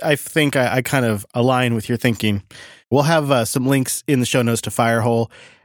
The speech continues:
Of course, uh, other things that you're familiar with, you can, you can probably send us in a few ideas as well, 'cause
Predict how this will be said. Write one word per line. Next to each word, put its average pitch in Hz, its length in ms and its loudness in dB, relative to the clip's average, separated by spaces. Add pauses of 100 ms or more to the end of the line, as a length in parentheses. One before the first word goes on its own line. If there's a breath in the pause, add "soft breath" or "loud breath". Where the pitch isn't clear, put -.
Of - 160 -4
course, 110 420 2
uh, 92 340 -4 (100)
other 131 140 2
things 113 340 -2
that 107 140 -2
you're 107 120 -4
familiar 104 340 0
with, 95 160 -4
you - 60 -6
can, 82 200 -6 (560 loud breath)
you - 80 0
can 104 140 -2
probably 107 260 2
send 101 220 0
us - 100 -2
in 117 60 2
a 98 40 -2
few 107 140 0
ideas 92 300 0
as 95 80 -6
well, 98 180 0
'cause - 240 -8